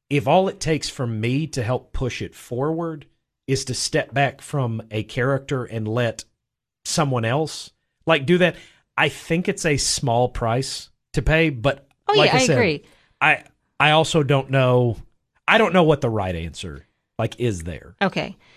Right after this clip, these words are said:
Speaker 2: 'Cause, for instance, with non-animated roles, there have been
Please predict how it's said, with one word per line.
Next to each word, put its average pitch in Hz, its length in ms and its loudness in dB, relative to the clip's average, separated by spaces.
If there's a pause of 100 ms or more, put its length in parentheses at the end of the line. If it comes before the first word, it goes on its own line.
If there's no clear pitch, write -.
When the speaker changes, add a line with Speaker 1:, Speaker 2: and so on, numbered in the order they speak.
(140)
Speaker 2:
'Cause, 214 260 2 (420)
for 254 160 -4
instance, 214 360 0
with 190 420 -4 (140)
non-animated 190 920 2
roles, 147 540 -6 (800)
there 190 340 0
have 185 160 0
been 170 400 0